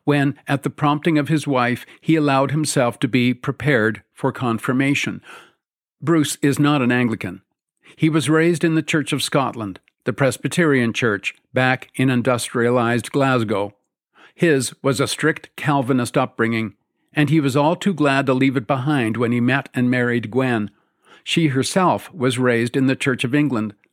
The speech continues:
When they moved to Canada in the early years of their marriage, she drew closer to the church, while he stayed away. Working together in their meat shop day after day,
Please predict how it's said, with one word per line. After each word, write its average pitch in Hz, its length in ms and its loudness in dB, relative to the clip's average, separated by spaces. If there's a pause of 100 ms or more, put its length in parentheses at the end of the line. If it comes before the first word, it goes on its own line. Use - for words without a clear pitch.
(400)
When 147 140 2
they 143 100 4
moved 160 480 0
to 143 80 0
Canada 120 640 0
in 127 100 0
the 131 160 -2
early 143 260 2
years 131 360 2
of 117 100 -4
their 120 160 2
marriage, 120 500 -2 (300)
she - 260 0
drew 156 220 0
closer 156 480 0
to 117 140 -2
the 104 100 -2
church, 104 460 -2 (300)
while 120 200 0
he 113 480 -2
stayed 117 340 -2
away. 117 460 -2 (1160)
Working 165 360 0
together 156 480 0
in 147 160 2
their 147 140 2
meat 156 260 0
shop 110 440 -4
day 127 260 2
after 123 340 -2
day, 127 420 -2